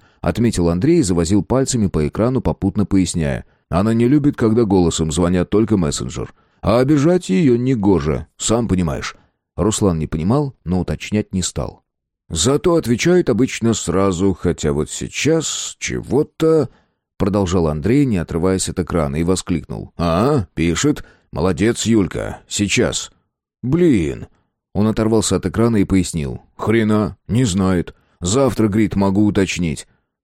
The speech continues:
"Завтра-то любой может", сказал Руслан. "Ну что, по домам?" "По ним,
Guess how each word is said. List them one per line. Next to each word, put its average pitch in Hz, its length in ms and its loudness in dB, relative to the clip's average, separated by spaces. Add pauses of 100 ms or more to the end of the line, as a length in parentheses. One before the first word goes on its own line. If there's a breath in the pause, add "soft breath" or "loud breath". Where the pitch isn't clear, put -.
(180)
"Завтра-то 170 540 2
любой 139 360 2
может", 104 520 -4
сказал 87 420 -2
Руслан. 78 400 -4 (180)
"Ну 143 120 0
что, 135 220 0
по 123 100 -2
домам?" 139 400 0 (500)
"По 104 200 2
ним, 156 460 2